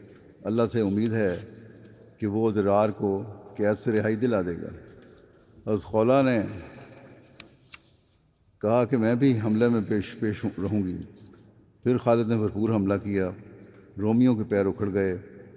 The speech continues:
اور رومیوں کا لشکر تتر بتر ہو گیا۔ حضرت رافع نے شجاعت کے جوہر دکھائے۔ مسلمان ایک بار بھرپور حملے کے لیے تیار ہوئے تھے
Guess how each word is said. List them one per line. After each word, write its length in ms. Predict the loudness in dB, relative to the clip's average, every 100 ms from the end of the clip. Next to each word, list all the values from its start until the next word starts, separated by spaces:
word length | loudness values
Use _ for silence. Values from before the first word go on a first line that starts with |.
| -20 -10
اور 100 | -6
رومیوں 360 | 0 2 4 2
کا 60 |
لشکر 300 | 2 0 -2
تتر 280 | -4 -4 -4
بتر 200 | -2 -2
ہو 200 | 0 0
گیا۔ 120 | -2 -6 -10 -18 -20 -20 -20 -20 -20 -6
حضرت 200 | -4 0
رافع 260 | 2 2 2
نے 140 | 2
شجاعت 460 | 0 0 2 2 0
کے 80 | -2
جوہر 220 | 0 -2
دکھائے۔ 460 | -4 -4 -2 -2 -6 -14 -20 -20 -20 -20 -20 -12
مسلمان 540 | -6 -2 0 2 2
ایک 120 | 0 0
بار 180 | 2 2 -2 -18 -18 -12
بھرپور 480 | -12 -6 -2 0 0 -2
حملے 220 | -2 -2
کے 80 | -2
لیے 100 | -4
تیار 280 | -2 -2 -2
ہوئے 220 | -2 -4
تھے 180 | -6